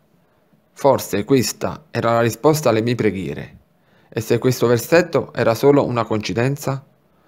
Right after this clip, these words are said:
Tutto il mio modo di pensare umano si ripresentò in piena forza. Ma io decisi di credere, decisi che avrei confidato in Dio e gli dissi che doveva rimettermi in piedi,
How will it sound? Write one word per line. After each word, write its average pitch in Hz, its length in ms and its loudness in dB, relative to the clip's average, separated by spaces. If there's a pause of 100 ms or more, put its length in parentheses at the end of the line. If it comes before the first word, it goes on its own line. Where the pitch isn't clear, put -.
(220)
Tutto 180 260 0
il 139 100 4
mio 131 180 0
modo 147 420 2
di 123 140 -4
pensare 107 480 -2
umano 98 580 -4
si - 140 -6
ripresentò 131 560 2
in 120 160 -2
piena 113 220 2
forza. - 520 -8 (880)
Ma 120 80 0
io 147 140 6
decisi 139 400 4
di 123 100 0
credere, 110 640 -2
decisi 131 480 2
che 107 140 -2
avrei 113 320 2
confidato 110 540 0
in 113 120 -2
Dio 90 340 -4
e - 120 -8
gli 117 120 -2
dissi 117 360 0
che 104 120 2
doveva 117 320 2
rimettermi 120 520 0
in 107 80 -8
piedi, 85 440 -8